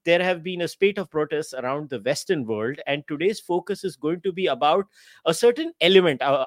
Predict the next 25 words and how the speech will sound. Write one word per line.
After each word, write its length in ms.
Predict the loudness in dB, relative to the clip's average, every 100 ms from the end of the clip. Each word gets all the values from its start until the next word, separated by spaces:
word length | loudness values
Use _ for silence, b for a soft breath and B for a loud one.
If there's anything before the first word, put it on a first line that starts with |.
| 2
I 120 | 2
want 200 | 2 0
to 80 | -2
make 240 | 0 0
this 160 | -2 -6
crystal 320 | -8 -6 -6
clear. 320 | -4 -2 -2 -2
I 120 | -2 -2
am 220 | -2 -4
not 240 | -6 -6
stating 420 | -4 -4 -2 -4
that 200 | -4 -6 -6
each 300 | -8 -6 -4
and 120 | -6 -4
every 400 | -6 -6 -10 -8
protest 600 | -4 -4 0 -2 -2 -4
or 100 | -4 -4
every 320 | -8 -6 -8
single 420 | -8 -10 -8 -6 -4
aspect 400 | -4 -4 -6 -8
of 160 | -8 -8
this 160 | -12 -10
protest 480 | -10 -6 -6 -8 _ _ _ _ _ _
has 300 | -2 -2 -2 -8
Islamist 600 | -12 -6 -2 -2 -2 -10